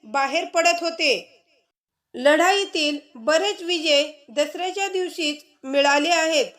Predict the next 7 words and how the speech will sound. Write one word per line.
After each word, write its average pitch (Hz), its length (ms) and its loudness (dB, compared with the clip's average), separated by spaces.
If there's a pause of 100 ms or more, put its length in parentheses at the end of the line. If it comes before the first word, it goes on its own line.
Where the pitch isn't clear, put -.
(760)
रामाला 302 640 0
व 294 220 0
पांडवाला 294 800 0 (260)
याच 330 400 0
दिवशी 294 680 -8
विजय 277 400 -4
मिळाला, 294 560 0